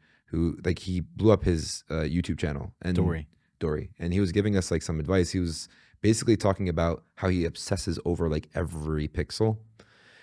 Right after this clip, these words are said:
Speaker 1: And
Speaker 2: He's a
Speaker 1: he's
Speaker 2: big
Speaker 1: like,
Speaker 2: YouTuber.
Speaker 1: Yeah. And he's like, he has, like, a thousand thumbnails before he picks one. He spends, like, thirteen hours on one for this, that, and the other. And it almost reminds me of Mad Men. It's like a marketing thing. And it's like, to that extent, you need to be thinking about how everybody's gonna look at it, what they're gonna think, how they're gonna feel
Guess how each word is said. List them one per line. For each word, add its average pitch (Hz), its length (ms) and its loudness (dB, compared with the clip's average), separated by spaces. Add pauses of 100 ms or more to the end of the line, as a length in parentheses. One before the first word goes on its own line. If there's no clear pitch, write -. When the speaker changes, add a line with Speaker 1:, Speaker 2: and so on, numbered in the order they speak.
(160)
Speaker 1:
And 87 200 2
Speaker 2:
He's 85 100 4
a - 20 6
Speaker 1:
he's 87 60 4
Speaker 2:
big 95 100 8
Speaker 1:
like, 95 80 2
Speaker 2:
YouTuber. 80 480 -2 (140)
Speaker 1:
Yeah. 82 100 0
And 80 140 -6
he's 87 160 -4
like, 87 180 -4
he 120 140 -4
has, 87 100 2
like, - 240 -8
a - 60 -6
thousand 85 580 0 (300)
thumbnails 87 420 2
before 87 220 0
he 80 80 2
picks - 280 -4
one. 85 160 2
He 82 60 2
spends, 80 220 -4
like, - 160 -10
thirteen 85 300 2
hours 82 260 2
on 78 160 -4
one 82 320 -2 (340)
for - 80 -4
this, 85 140 0
that, 87 60 -2
and 69 100 -4
the - 20 -2
other. 82 140 0
And 82 100 -2
it - 60 -8
almost 120 340 0
reminds 95 220 0
me 92 80 2
of 82 80 -2
Mad 82 200 2
Men. 80 280 -4 (500)
It's - 120 -4
like 82 140 -2
a 85 40 0
marketing 87 520 2
thing. 69 340 -6
And 80 80 -4
it's 85 140 -2
like, - 240 -2
to 104 120 -4
that 90 180 2
extent, - 280 -4
you 85 60 -4
need 85 140 -6
to 85 80 -4
be 80 240 -2
thinking 85 260 -4
about 78 160 -2
how 82 180 -2
everybody's 80 300 -4
gonna 80 100 -8
look 80 140 -4
at 82 100 -2
it, - 140 -4
what 90 120 -4
they're 87 100 -2
gonna 76 100 -2
think, 80 300 -6
how 85 160 -2
they're 78 80 0
gonna 78 120 -2
feel 80 400 0